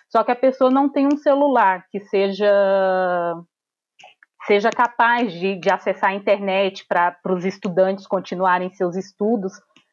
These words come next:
não faz nenhum sentido, sabe? Assim, a, o, os governos não conseguiram enxergar, é, a vulnerabilidade da, da sua própria população, né? Então, não conseguiram resolver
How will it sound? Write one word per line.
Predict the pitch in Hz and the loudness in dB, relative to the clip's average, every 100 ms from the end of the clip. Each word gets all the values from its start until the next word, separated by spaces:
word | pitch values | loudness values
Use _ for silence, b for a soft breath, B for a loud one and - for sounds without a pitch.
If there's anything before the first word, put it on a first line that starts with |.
| _ - | _ -6
não | 233 247 | -2 0
faz | 277 269 269 | 2 0 2
nenhum | 294 285 285 | 4 4 4
sentido, | 320 320 - 277 294 220 196 | 2 0 2 2 4 2 0
sabe? | 180 175 | 0 0
Assim, | 190 - 185 | -4 -4 -2
a, | 180 180 - | 0 0 -2
o, | 214 - 214 | -4 -2 -4
os | 185 | 2
governos | 220 208 262 269 | 0 2 2 2
não | 269 277 | 2 0
conseguiram | 262 254 226 240 294 | 0 -2 -2 0 0
enxergar, | 302 294 220 220 180 185 185 330 _ _ _ _ _ _ - | 0 0 0 0 0 2 2 0 _ _ _ _ _ _ 0
é, | 190 190 185 185 185 180 180 180 B B B B | 4 6 6 6 6 4 2 0 B B B B
a | 196 | 0
vulnerabilidade | 185 240 311 330 294 262 262 277 190 202 208 226 202 | 0 -2 2 4 4 2 2 2 4 2 2 0 0
da, | 185 180 175 | 0 0 -2
da | 143 180 185 | -2 0 -2
sua | - 190 | 2 0
própria | 185 208 190 208 | 4 0 2 -2
população, | 208 196 202 190 196 - 202 165 | -2 0 2 2 2 -2 -4 -2
né? | 165 160 | -4 -4
Então, | 175 185 - 202 | -4 -4 0 0
não | 226 | 0
conseguiram | 247 254 269 226 254 269 | 0 -2 0 0 2 4
resolver | 262 269 254 269 226 190 220 247 | 4 4 4 2 2 2 4 4